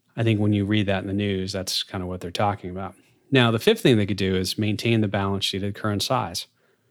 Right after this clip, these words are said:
And, you know, to, to give you an idea of what's on their balance sheet, uh, last time I looked, uh, it looks like there is about seven trillion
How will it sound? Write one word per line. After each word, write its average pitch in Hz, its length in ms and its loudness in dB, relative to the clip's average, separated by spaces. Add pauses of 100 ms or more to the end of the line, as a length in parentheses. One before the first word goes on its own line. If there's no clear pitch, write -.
(720)
And, 98 680 -2 (600)
you 135 80 2
know, 117 180 4 (100)
to, 135 160 -2 (180)
to 147 100 -6
give 214 340 2
you 208 140 6
an 127 160 4
idea 104 520 0
of 95 160 -6
what's 104 280 -2
on 98 140 -2
their 95 140 -2
balance 95 440 -6
sheet, - 320 -8 (1000)
uh, 95 160 -8
last 123 440 4
time 139 400 4
I 104 140 0
looked, 101 760 0 (680)
uh, 107 200 -8
it 120 240 -6
looks - 420 0
like 110 400 0
there 107 380 0 (100)
is 98 920 -6 (640)
about - 320 -2
seven 120 1120 0
trillion 170 1080 -2